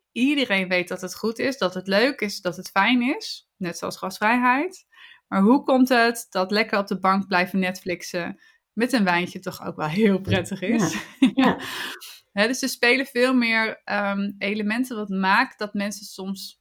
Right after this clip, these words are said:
Speaker 1: misschien wat minder gastvrij zijn. Op het moment dat je dat inzicht hebt, en ik heb een mooi overzicht daarvan gemaakt in het boek,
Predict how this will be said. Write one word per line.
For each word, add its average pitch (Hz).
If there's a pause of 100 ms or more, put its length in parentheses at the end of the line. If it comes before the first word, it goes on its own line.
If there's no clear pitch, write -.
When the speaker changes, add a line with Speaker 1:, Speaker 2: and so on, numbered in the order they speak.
(120)
Speaker 1:
misschien 240
wat 190
minder 180
gastvrij 185
zijn. 175
Op -
het -
moment 247
dat 330
je 302
dat 254
inzicht 254
hebt, 247
en 254
ik 233
heb 214
een 226
mooi 226
overzicht 240
daarvan 240
gemaakt 226
in 220
het 208
boek, 240